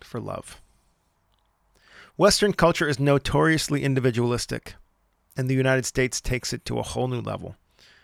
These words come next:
We are constantly encouraging people to seek answers within and to solve problems without needing other people, but that only takes us so far. Especially when it comes to relationships, if we don't have a cluster of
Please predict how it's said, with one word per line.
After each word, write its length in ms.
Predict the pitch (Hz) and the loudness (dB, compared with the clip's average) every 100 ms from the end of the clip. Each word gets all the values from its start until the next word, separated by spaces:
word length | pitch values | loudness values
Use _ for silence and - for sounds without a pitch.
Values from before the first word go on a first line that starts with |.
| _ _ _ _ _ _ _ - | _ _ _ _ _ _ _ -4
We 100 | 160 | 0
are 80 | 175 | 2
constantly 560 | 156 170 - 156 151 | 2 2 0 0 0
encouraging 420 | 143 - 147 135 | 0 2 2 2
people 220 | 131 143 139 | -2 0 0
to 80 | |
seek 320 | 123 - 143 135 | 0 -2 -2 -2
answers 400 | 135 - 131 120 | -4 -2 -6 -4
within 520 | 127 143 143 143 139 _ _ _ _ - | -4 0 0 -2 -6 _ _ _ _ -14
and 100 | 123 | -6
to 40 | |
solve 380 | 107 139 127 - | -2 0 -2 0
problems 320 | 135 127 120 | 0 0 -2
without 220 | - 120 | -4 -2
needing 260 | 107 127 120 | -2 -4 -4
other 100 | 107 | -6
people, 480 | - 143 135 131 110 _ _ _ _ _ | -6 -4 0 -2 -2 _ _ _ _ _
but 120 | - | -4
that 120 | 151 170 | 0 0
only 160 | 185 | -2
takes 260 | - 175 - | -4 -6 -6
us 80 | - | -4
so 140 | 170 | -4
far. 360 | - 147 131 - _ _ _ _ _ _ _ _ _ _ _ _ _ _ _ _ | -2 -2 -2 -8 _ _ _ _ _ _ _ _ _ _ _ _ _ _ _ _
Especially 380 | - - 208 185 | 0 4 6 6
when 120 | 175 | 4
it 60 | 156 | 4
comes 220 | 156 143 | 2 0
to 60 | 131 | -2
relationships, 680 | 139 143 - - 123 - - - - - | 0 0 -2 -4 -6 -8 -12 -20 -20 -8
if 80 | |
we 60 | 135 | -2
don't 180 | 165 170 | -2 0
have 220 | 165 160 | 2 2
a 60 | 135 | 0
cluster 560 | - - 175 - 160 | -2 0 0 2 -2
of 260 | - 127 | -2 -4